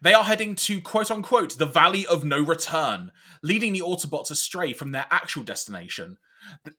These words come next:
at that point, they stumble upon quicksand, and the Autobots are caught and unable to move. Megatron's crew, sans Laserbeak, who is making sure that all is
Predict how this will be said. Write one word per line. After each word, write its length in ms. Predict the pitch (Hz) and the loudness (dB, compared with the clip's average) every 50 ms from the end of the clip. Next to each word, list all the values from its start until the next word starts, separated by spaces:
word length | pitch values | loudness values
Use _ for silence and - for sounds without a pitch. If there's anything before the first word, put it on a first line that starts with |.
| _ | _
at 80 | - 165 | 6 6
that 160 | 214 240 226 | 6 6 6
point, 280 | - 220 220 214 - - | 4 0 0 0 0 -2
they 100 | 170 151 | -4 -2
stumble 380 | 147 - - 202 202 202 214 | -2 2 0 0 0 0 -4
upon 280 | 202 190 - 196 190 185 | -4 -4 -4 -6 -6 -6
quicksand, 680 | 180 - - 190 - - - - 175 127 110 104 101 104 | -6 -2 -4 -2 -2 -2 -2 0 0 0 0 -2 -6 -6
and 120 | - 135 143 | -6 -4 -2
the 40 | 160 | -2
Autobots 400 | 196 196 180 156 190 180 - 175 | -2 -2 -2 -2 0 0 0 -2
are 80 | 160 | -4
caught 300 | 160 - - 233 220 220 - | -2 2 2 2 2 2 -2
and 120 | - - - | -8 -4 -2
unable 320 | 175 185 175 175 160 165 | 0 0 0 0 -2 -4
to 120 | 156 - 156 | -6 -6 -4
move. 420 | 147 139 117 101 90 90 - _ _ _ _ _ _ _ _ _ _ _ _ _ _ - - | -4 -4 -4 -6 -8 -12 -16 _ _ _ _ _ _ _ _ _ _ _ _ _ _ -6 -2
Megatron's 460 | 160 180 180 180 - 196 180 180 - | 0 0 0 0 0 0 -2 -2 -2
crew, 340 | - - 208 180 160 151 151 - _ _ _ _ | -4 -2 -2 0 0 -2 -4 -8 _ _ _ _
sans 360 | - - - 170 143 131 131 127 | -4 0 2 2 2 0 -2 -2
Laserbeak, 540 | 147 175 202 175 143 - - 123 143 - | 0 0 0 0 -4 -6 -8 -10 -10 -10
who 100 | - 127 | -8 -8
is 120 | 120 104 101 | -8 -6 -6
making 260 | 120 113 - 117 113 | -8 -8 -8 -10 -10
sure 180 | - - 123 104 | -8 -8 -8 -8
that 80 | 110 | -10
all 200 | - 110 107 104 | -10 -10 -10 -8
is 100 | 101 98 | -10 -12